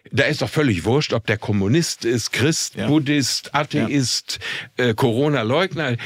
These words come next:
Speaker 1: Ich will von dem anständige Brötchen. Punkt. So.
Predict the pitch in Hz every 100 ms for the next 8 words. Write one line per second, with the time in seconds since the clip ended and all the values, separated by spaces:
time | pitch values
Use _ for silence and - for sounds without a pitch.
0 | 170 175 170 143 160 156 151 120 135 131
1 | - 143 - - 123 117 107 78 101 110
2 | 110 - - - 135 92 - - - -
3 | - - _ 131 135